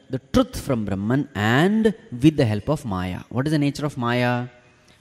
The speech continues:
Sattva, Rajas, Tamas.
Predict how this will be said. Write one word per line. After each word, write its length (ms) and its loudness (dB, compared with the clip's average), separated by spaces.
Sattva, 560 0
Rajas, 580 -4
Tamas. 400 -12